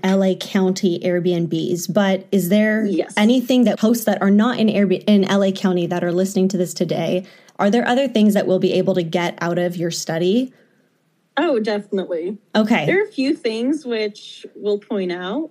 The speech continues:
Speaker 2: but, um, for the most part, I would say the insights are pretty global.
Speaker 1: Okay, cool.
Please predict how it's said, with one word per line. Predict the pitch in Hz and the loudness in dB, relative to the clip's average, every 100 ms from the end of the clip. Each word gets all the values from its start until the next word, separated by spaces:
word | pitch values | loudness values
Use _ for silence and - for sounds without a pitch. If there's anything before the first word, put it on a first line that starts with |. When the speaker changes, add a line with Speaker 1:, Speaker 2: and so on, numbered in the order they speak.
| _ | _
Speaker 2:
but, | - 190 185 190 | -4 -2 -4 -6
um, | 190 180 175 180 _ _ _ _ - | -8 -8 -8 -10 _ _ _ _ -4
for | 285 | -2
the | 311 | 0
most | 233 208 - - | 0 0 -4 -4
part, | 190 175 | -2 0
I | |
would | 185 185 | -2 -4
say | - 190 190 | -2 0 0
the | 185 | 0
insights | 175 175 165 170 175 | -4 -4 -2 -4 -4
are | - 170 165 180 _ _ _ _ | -6 -6 -6 -8 _ _ _ _
pretty | - - 277 | 0 2 2
global. | 175 156 175 190 - _ _ - 226 | 0 0 -2 -4 -10 _ _ -4 0
Speaker 1:
Okay, | 220 208 - | 2 2 0
cool. | - 233 175 | 0 2 0